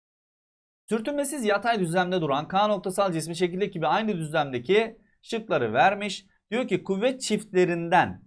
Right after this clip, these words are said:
hangileri etki ettiğinde cisim artı x yönünde hareket eder? Şimdi bunu bileşenlerini ayırma yöntemiyle çözmeyi seviyorum ben. F iki ve F dört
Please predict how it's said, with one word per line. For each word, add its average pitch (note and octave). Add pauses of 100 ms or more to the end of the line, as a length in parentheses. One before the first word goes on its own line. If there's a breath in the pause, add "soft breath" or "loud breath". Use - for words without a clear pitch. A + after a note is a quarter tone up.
(400)
hangileri A3+
etki E3
ettiğinde C#3+
cisim C4
artı D3
x -
yönünde C3
hareket F3+
eder? G#2 (520)
Şimdi G3+
bunu A#3 (100)
bileşenlerini A3+
ayırma F#3
yöntemiyle D#3+
çözmeyi B2+
seviyorum G2+
ben. F2+ (460 soft breath)
F A#3
iki D4+
ve D3+ (280)
F G#3+
dört D#3